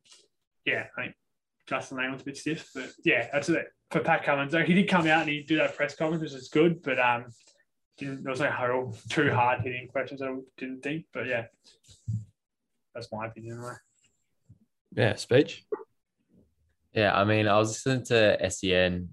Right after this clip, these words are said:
Speaker 3: yesterday, um, and they were interviewing Uzi about it, and he said that it was important to separate, um, the coach and the person. I think that's, that's really, 'cause obviously J L as a person is, uh, obviously a great bloke, you know, really down to earth, and he's just a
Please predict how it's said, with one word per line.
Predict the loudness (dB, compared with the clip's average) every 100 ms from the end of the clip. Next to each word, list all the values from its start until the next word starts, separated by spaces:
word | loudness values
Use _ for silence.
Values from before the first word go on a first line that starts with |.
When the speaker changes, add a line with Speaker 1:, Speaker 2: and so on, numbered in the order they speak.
| -8
Speaker 3:
yesterday, | -6 -4 2 4 4 0 -4
um, | -4 -2 -2
and | -4 -4
they | -4
were | -4
interviewing | -4 -4 -2 -2
Uzi | -2 -2 0 2
about | 4 2
it, | 2 -4 _ _ _
and | -2
he | 0
said | 2 2
that | 4 4
it | 4
was | -2
important | -4 2 4 4
to | -2
separate, | -2 0 2 2 0 _
um, | -8 -8 -8
the | -14
coach | -2 2 2 0
and | -4 -2
the |
person. | 0 4 4 2 -2 -4 -8 _ _ -2
I |
think | 2
that's, | 2 0 -4 -12 -14
that's | -8
really, | -4 -2
'cause | 0 4
obviously | 4 2 -2
J | 2 4
L | 2
as | 0
a |
person | -2 -2 -2 -6
is, | -8 -8 -12 -18 _ -12
uh, | -12 -12
obviously | -10 0 0
a |
great | 2 2 2 2
bloke, | 2 2 0 -10
you | -8
know, |
really | -6 -2
down | 0 2
to | 4
earth, | 4 2 -2
and | -10 -10 -14 _ _ _ _
he's | -6 -2
just | -4 -4 -8
a | -10